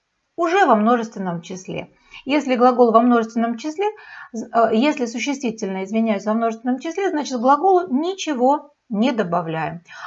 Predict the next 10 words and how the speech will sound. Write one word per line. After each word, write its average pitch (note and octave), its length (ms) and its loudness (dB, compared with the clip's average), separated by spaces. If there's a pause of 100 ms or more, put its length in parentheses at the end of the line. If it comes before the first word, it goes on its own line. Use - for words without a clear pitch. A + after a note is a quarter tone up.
(100)
А B3+ 80 4
вот D#4+ 140 0
в - 60 -14
следующем F4+ 560 2
предложении A#3 760 0
the A3 160 -2
city D4 420 -4
museum, A#3 600 0
городской B3 480 0
музей, A#3 600 -2